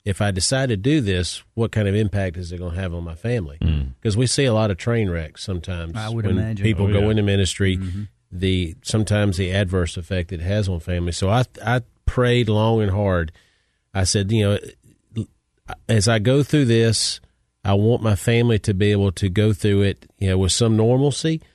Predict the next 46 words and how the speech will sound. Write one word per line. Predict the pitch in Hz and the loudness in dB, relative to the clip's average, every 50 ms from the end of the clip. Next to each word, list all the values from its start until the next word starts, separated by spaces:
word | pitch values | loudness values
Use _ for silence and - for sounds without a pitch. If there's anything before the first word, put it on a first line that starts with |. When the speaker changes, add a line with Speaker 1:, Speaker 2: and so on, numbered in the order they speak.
| _ _ _ - | _ _ _ -4
Speaker 1:
but | - 107 - | -4 -2 0
to | - 113 107 | 2 2 2
also | 101 107 120 120 - - 113 | 4 2 2 2 2 0 0
come | 104 - 117 113 104 | 0 0 0 0 2
out | 104 104 104 | 2 2 2
on | 101 101 98 | 2 2 2
the | 98 98 | 2 2
other | 92 107 110 101 98 95 | 2 2 2 2 2 2
end, | 104 120 123 110 92 90 92 90 85 95 | 2 2 2 2 0 0 -2 -2 -4 -4
not | 101 95 92 | -2 -2 -2
a | 90 | -2
casualty. | 82 - 101 101 95 85 76 82 76 69 71 73 - _ _ - - 107 87 | -2 -2 -2 -2 -2 -2 -4 -6 -10 -12 -14 -18 -20 _ _ -8 -6 -2 0
Speaker 2:
Mm-hmm. | 82 80 78 71 - | 0 0 0 0 0
Speaker 1:
And | 104 95 | 0 0
so | 78 - 113 107 104 101 101 101 - - | 2 2 2 2 4 2 0 0 -2 -4
I | 107 110 120 127 120 101 | -2 0 0 0 0 -2
really | 101 98 101 104 113 123 127 123 117 107 98 90 87 - | -4 -2 0 2 2 4 4 4 2 2 0 0 -4 -6
considered | - - 98 95 - - - 110 101 98 90 | -4 -2 -2 -2 0 0 0 0 0 0 0
that | 87 90 87 90 | -2 -2 -4 -4
long | 92 95 101 98 98 92 | -4 -2 -2 -2 -2 -2
and | 90 85 | -4 -4
hard | 80 95 98 95 90 82 | -4 -4 -2 -2 -2 -2
before | 82 80 - - 92 90 85 | -4 -8 -8 -6 -6 -4 -4
I | 82 | -4
decided | 78 76 - - 90 87 82 78 76 - | -6 -8 -8 -6 -4 -4 -2 -4 -6 -6
to | - 82 | -6 -6
go | 82 80 | -6 -6
to | 78 | -6
work | 78 82 80 76 | -6 -8 -8 -10
for | - - 80 | -10 -8 -8
F | 76 76 - | -8 -10 -10
C | - - 73 73 | -12 -12 -12 -12
A. | 73 69 69 69 - - 80 78 - _ - - - | -12 -14 -14 -16 -14 -14 -14 -14 -14 _ -18 -10 -4
Speaker 3:
And | - 117 117 | -2 0 0
you | 117 | 0
translate | 107 - 127 123 120 123 117 - 117 117 110 110 98 | 0 0 0 0 0 0 0 0 -2 -2 0 -2 -2
that | 98 107 104 104 | -2 -2 -2 0
into | 107 107 107 98 - 113 110 101 | 0 0 -2 0 0 0 0 2
the | 95 101 | 0 0
leaders | 98 104 110 113 104 104 101 85 | 0 0 0 0 0 0 -2 -2
that | 80 101 101 95 | -2 -2 -2 0
are | 95 92 95 92 92 | 0 0 0 0 0
in | 95 95 95 | 0 0 0
F | 95 92 90 - | 0 0 -2 -4
C | - 104 90 | -4 -6 -6
C, | 82 - 110 | -4 -6 -10